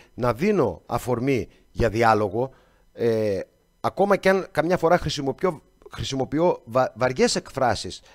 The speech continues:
εναντίον ανθρώπων του χώρου. Αυτό δεν σημαίνει ότι το κάνω με κάποια κακεντρέχεια, ούτε να τους μειώσω, ούτε κάτι τέτοιο. Το κάνω για να δώσω αφορμή για διάλογο, να συζητήσουμε επιτέλους και να συνεννοηθούμε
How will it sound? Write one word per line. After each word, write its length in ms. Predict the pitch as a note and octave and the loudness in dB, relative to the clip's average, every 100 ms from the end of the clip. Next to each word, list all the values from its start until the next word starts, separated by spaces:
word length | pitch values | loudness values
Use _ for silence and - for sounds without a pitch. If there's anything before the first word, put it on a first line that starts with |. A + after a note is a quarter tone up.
| _ | _
εναντίον 540 | - A#2+ A2+ C#3 D#3+ D3+ | -6 -4 -4 -4 -4 -8
ανθρώπων 500 | - A#2+ - D#3+ E3+ | -8 -6 -2 -2 -4
του 80 | C#3 | -8
χώρου. 440 | C#3 G3+ D#3+ G2+ - _ _ _ | -2 2 4 2 -6 _ _ _
Αυτό 240 | - - E3+ | -10 -8 -2
δεν 100 | F#3+ | -2
σημαίνει 600 | - A#3 A3+ F#3+ C3 F#2 - _ | -2 2 4 4 0 -6 -14 _
ότι 260 | B2+ B2 A#2+ | -6 -6 -6
το 140 | B2 | -6
κάνω 320 | - C#3+ B2 | 0 0 0
με 100 | A2+ | -2
κάποια 260 | A2 B2 A#2 | -2 -2 -2
κακεντρέχεια, 800 | - G#2 G2+ D#2+ C3+ D#3 F3+ F3+ - _ | -4 -6 -8 -2 -2 0 -2 -2 -12 _
ούτε 260 | D3+ E3+ F#3+ | -6 -2 0
να 100 | E3 | -2
τους 200 | C3+ A#2+ | -4 -6
μειώσω, 520 | G#2 C3 D#3 F#3 F#3 _ _ _ | -4 -4 -4 -6 -10 _ _ _
ούτε 240 | F3+ F#3 F3 | -10 -4 -2
κάτι 260 | - - | -2 -4
τέτοιο. 400 | - F2 - C#2 - _ _ | -6 -8 -8 -18 -18 _ _
Το 120 | - F#2+ | -14 -8
κάνω 480 | - A#2 C#3+ F#3 F3+ _ _ | -2 0 0 -2 -6 _ _
για 220 | G2 A2+ | -2 0
να 140 | A2 | 0
δώσω 280 | G2 F#3+ G3 | 0 0 2
αφορμή 360 | C#3+ C3 B2 D3+ | 2 0 -2 0
για 160 | C3 | 0
διάλογο, 580 | G2 G2 F#2 F2 F2 C3 - _ - | 0 -2 -2 -4 -6 -8 -10 _ -8
να 120 | G#2+ | -6
συζητήσουμε 680 | - G#2+ G2 - F3+ F#3 | -6 -8 -10 -6 -4 -2
επιτέλους 580 | F#3 B2 - G#2+ F#2+ A#2+ - - | -4 -4 -4 -4 -2 -8 -14 -20
και 140 | - C#3 | -4 -2
να 100 | B2+ | -2
συνεννοηθούμε 880 | - B2 A#2 A2 G2+ - G#2+ A#2+ | -4 -4 -4 -4 -6 -6 -6 -6